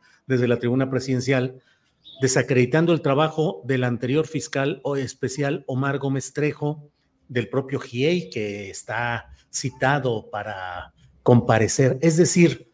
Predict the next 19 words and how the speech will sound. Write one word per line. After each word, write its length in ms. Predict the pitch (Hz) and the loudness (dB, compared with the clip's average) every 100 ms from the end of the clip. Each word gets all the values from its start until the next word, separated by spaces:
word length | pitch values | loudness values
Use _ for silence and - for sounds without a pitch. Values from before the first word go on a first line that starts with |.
| _ _ - | _ _ -2
la 180 | 135 127 | -2 2
postura 420 | 127 - 156 143 | 0 4 6 8
de 80 | 123 | 6
la 140 | 117 | 4
propia 580 | 127 131 135 131 120 117 | -2 -4 -2 -2 -2 -4
Comisión 400 | 120 113 - 131 | -6 -6 -4 -6
Nacional 340 | 127 127 123 | -6 -6 -6
de 120 | 120 | -6
Derechos 340 | 113 117 120 - | -6 -8 -12 -16
Humanos, 560 | 110 127 165 156 123 - | -12 -8 -8 -8 -10 -14
que 240 | 110 107 | -12 -8
habla 340 | 110 123 123 | -8 -4 -4
de 120 | 107 101 | -6 -12
que 140 | 104 | -8
deben 280 | 131 160 131 | -2 -2 -2
comparecer 580 | 113 101 - - 131 127 | -8 -16 -20 -18 -16 -16
el 100 | - | -20
giei. 460 | - 156 170 147 _ _ - _ - | -16 -10 -8 -10 _ _ -20 _ -6
Eh, 480 | 117 113 110 110 | -4 0 0 -2